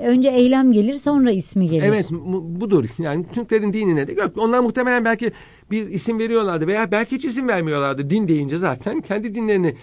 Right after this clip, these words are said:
Speaker 2: e,
Speaker 1: Anladım.
Speaker 2: anlıyorlardı. Diğerleriyle çünkü münasebetleri yoktu. Şimdi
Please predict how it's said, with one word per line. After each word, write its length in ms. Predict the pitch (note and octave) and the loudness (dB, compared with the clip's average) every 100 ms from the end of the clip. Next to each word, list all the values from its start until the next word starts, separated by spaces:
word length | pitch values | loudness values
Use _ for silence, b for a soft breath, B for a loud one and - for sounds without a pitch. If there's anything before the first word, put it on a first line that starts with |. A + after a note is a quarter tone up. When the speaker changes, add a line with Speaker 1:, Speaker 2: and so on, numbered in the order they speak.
| B _ - | B _ -8
Speaker 2:
e, 100 | C#3+ | -4
Speaker 1:
Anladım. 220 | E3 D#3+ | 2 4
Speaker 2:
anlıyorlardı. 580 | D3 C#3+ C3 B2 A#2+ C3 | 4 2 0 -2 -2 0
Diğerleriyle 440 | E3 D#3+ E3 E3 | 2 2 2 0
çünkü 180 | D#3+ D#3+ | -2 -4
münasebetleri 640 | D#3 D3+ E3 D3+ D3+ E3+ | -2 -4 -4 -6 -4 -4
yoktu. 380 | G3+ D#3 - C4+ b b b b b b b b | -2 -4 -4 -12 b b b b b b b b
Şimdi 380 | - A3+ A3 | -8 -4 -4